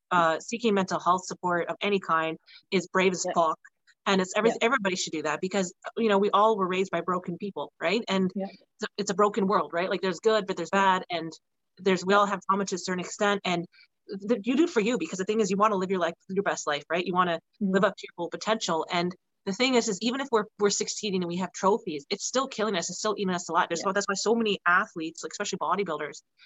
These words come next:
Speaker 1: 'cause a lot, a lot of times they have the worst body dysmorphia. Not hating on any bodybuilders,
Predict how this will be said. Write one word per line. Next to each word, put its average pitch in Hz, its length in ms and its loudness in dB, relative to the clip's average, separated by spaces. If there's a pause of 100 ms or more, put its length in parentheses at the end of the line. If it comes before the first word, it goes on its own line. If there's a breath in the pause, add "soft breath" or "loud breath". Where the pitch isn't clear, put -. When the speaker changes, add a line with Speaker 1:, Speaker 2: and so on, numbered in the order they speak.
(100)
Speaker 1:
'cause 190 140 0
a 196 80 2
lot, 190 240 0
a 180 40 6
lot 185 100 6
of 185 60 -2
times 185 140 -2
they 175 60 0
have 165 40 -2
the 170 60 -2
worst 185 200 -2
body 160 140 2
dysmorphia. 160 500 -6 (200)
Not 196 180 2
hating 269 180 -4
on 233 80 0
any 208 80 -4
bodybuilders, 185 380 0